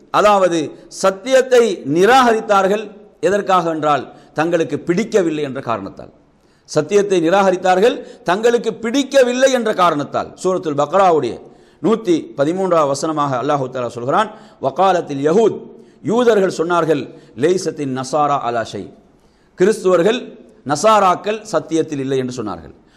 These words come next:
வகாலத்தின் நசாரா, கிறிஸ்துவர்கள் சொன்னார்கள், லைசத்தில் யஹூது அலா ஷை, யூதர்கள் சத்தியத்தில் இல்லை என்று சொன்னார்கள். ஆனால் இரு-, இருவருக்கும் அருளப்பட்டது வேதம். இரண்டு சாராருக்கும் அருளப்பட்டது என்ன? அல்லாஹ்வின் புறத்திலிருந்து வேதம் தான் அருளப்பட்டிருக்கிறது.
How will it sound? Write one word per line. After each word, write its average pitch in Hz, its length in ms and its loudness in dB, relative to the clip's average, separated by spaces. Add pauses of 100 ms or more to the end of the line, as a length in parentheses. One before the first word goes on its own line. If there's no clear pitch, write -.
(220)
வகாலத்தின் 247 640 4
நசாரா, 226 380 4 (220)
கிறிஸ்துவர்கள் 233 560 2
சொன்னார்கள், 165 400 0 (340)
லைசத்தில் 147 520 -2
யஹூது 139 400 -4
அலா 113 200 -4
ஷை, 92 120 -12 (440)
யூதர்கள் 233 640 4
சத்தியத்தில் 180 480 -2
இல்லை 165 180 -2
என்று 147 180 -8
சொன்னார்கள். 117 400 -6 (600)
ஆனால் 170 200 0 (140)
இரு-, 170 240 0
இருவருக்கும் 196 500 2
அருளப்பட்டது 151 580 -4
வேதம். 117 240 -8 (800)
இரண்டு 202 220 2 (100)
சாராருக்கும் 185 440 2 (140)
அருளப்பட்டது 165 520 0
என்ன? 180 120 -4 (560)
அல்லாஹ்வின் 196 420 2
புறத்திலிருந்து 185 380 -4
வேதம் 240 340 4
தான் 254 160 4
அருளப்பட்டிருக்கிறது. 196 760 2